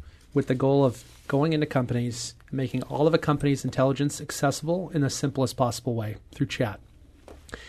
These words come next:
So you could think of what we're doing is almost like Siri or Alexa, but for the workplace. So we've got clients in the recruiting space, for example, that will use Jane to help,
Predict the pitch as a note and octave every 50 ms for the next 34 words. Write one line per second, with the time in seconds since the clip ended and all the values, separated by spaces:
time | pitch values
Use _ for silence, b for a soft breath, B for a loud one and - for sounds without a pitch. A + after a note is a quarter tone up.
0 | B B - - E3+ D3+ C#3+ - D3+ - - F3+ D#3+ - D3 B2 B2+ C3 B2 C#3
1 | C3+ B2 A#2 C3+ C3 C3 B2+ C3 B2+ A#2+ A#2 b b b b b b b b -
2 | B2+ A#2+ A2+ - - - - F3 F#3+ F#3+ D#3 - - - C#3 C3 C3 - - -
3 | - - - D#3+ D3+ C#3+ C#3+ C#3+ C#3 C#3 C#3 C#3 C3+ C3 B2+ C3 C3 B2+ - -
4 | C#3+ C3+ B2+ A#2 C3+ B2+ - - - B2+ C3 C#3+ F#3+ F#3+ - - - C#3 C3+ -
5 | - - - - - b b b b b b b b b - C#3 D3 D3 C#3+ C#3+
6 | C#3 - - - D3 C#3 C3+ C3+ C3+ C3 - - - - - C3 C3 C3 C3 B2+
7 | B2+ A#2+ - C3+ - - - D#3+ D3 B2+ - - - C3 B2+ B2 - - - C3+
8 | B2+ A#2 B2 B2+ B2 A#2 - A#2+ A#2 A2+ b b b b b b b - C#3+ -
9 | C3+ C3+ B2+ A#2+ B2 B2+ A#2+ - - - C#3 B2+ B2+ B2+ B2+ B2 - - - B2
10 | A#2+ A#2+ A#2 A2+ A#2 - - - - - - C#3 C3+ - -